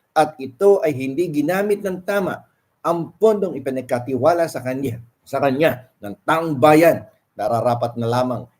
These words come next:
na tayo ay, ah, suportahan ang isang desisyon na kailangang tanggalin sa pwesto ang nagkasalang opisyal ng gobyerno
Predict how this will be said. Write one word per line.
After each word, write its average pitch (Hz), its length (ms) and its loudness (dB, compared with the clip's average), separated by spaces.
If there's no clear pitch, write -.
na 120 160 -6
tayo 120 480 0
ay, 117 480 -2
ah, 117 240 -4
suportahan 127 840 -4
ang 113 140 -12
isang 107 320 -10
desisyon 151 560 0
na 95 260 -12
kailangang 139 720 -4
tanggalin 123 640 -2
sa 120 240 -6
pwesto 127 720 -6
ang 110 240 -6
nagkasalang 120 1200 -4
opisyal 117 640 -4
ng 104 160 -8
gobyerno 156 720 -2